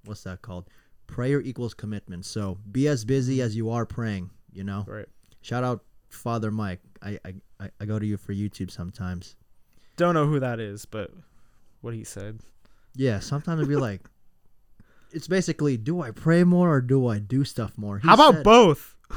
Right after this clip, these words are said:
Speaker 1: That's what he said.
Speaker 2: Okay.
Speaker 1: Don't shout at him, bro.
Speaker 2: <laughs> Sorry. I, I do get passionate when it comes to, like, people being just lazy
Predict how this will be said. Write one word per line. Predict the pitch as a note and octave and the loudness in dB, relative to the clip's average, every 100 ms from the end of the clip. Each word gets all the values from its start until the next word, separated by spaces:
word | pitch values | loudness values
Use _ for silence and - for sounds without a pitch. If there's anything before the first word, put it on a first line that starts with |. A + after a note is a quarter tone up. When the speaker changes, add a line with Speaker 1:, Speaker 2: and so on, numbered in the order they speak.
| - - - | -10 -14 -12
Speaker 1:
That's | B2 A#2+ | -8 -4
what | A#2+ | -4
he | A2+ | -4
said. | - A#2+ | -4 -4
Speaker 2:
Okay. | C3 C3 A2+ - - _ - - _ - - - C#3+ - - | -4 -6 -8 -12 -20 _ -20 -20 _ -20 -20 -20 -20 -8 0
Speaker 1:
Don't | D#3 A3+ | 0 0
shout | - B2 C3+ | -6 -2 0
at | C3+ | 2
him, | D3 D#3 D#3 | 2 2 2
bro. | E3+ A#3+ | 4 6
Speaker 2:
<laughs> | B4 C5 B4+ - A4 - - - - - - - F#4 C4 - | 8 8 8 6 2 0 -8 -12 -18 -18 -12 -8 -4 -4 -6
Sorry. | - - B2 B2 B2+ | -10 -4 -2 -2 -2
I, | - E3 - - F#3 - | 2 2 2 -10 -6 2
I | E3+ | 4
do | D#3 G3 | 4 2
get | A3 F#3+ | 2 0
passionate | D#3 D3+ - D#3 C3+ | -2 -4 -4 -6 -6
when | C3 | -8
it | B2+ | -8
comes | C3+ C3 | -12 -10
to, | C3+ | -8
like, | B2 A2+ | -8 -8
people | C3 B2 | -10 -10
being | B2 A#2+ A2+ | -8 -8 -10
just | A2 - | -12 -12
lazy | A2 A2 A2 A2 A2+ A2+ | -10 -8 -8 -8 -8 -10